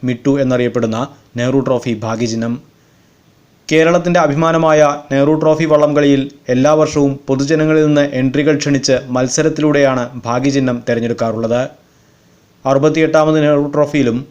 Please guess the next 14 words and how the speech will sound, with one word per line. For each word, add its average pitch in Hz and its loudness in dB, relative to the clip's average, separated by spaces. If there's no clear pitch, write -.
ഭാഗ്യചിഹ്നത്തിനായി 139 0
വാശിയേറിയ 135 0
മത്സരം 120 -2
തന്നെ 110 -6
നടന്നു. 110 -6
ഭാഗ്യചിഹ്നം 156 0
വരച്ചു 147 2
നൽകാനുള്ള 151 2
മത്സരത്തിൽ, 143 0
സംസ്ഥാന 147 -2
തലത്തിൽ 147 2
നടത്തിയ 139 0
മത്സരത്തിൽ 135 0
നൂറ്റി 143 2